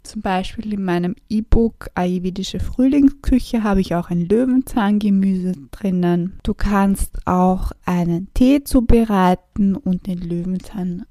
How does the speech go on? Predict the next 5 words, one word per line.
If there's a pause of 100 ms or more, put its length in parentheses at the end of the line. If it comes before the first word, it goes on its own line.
so
einsetzen. (380)
Dann
das
Gänseblümchen.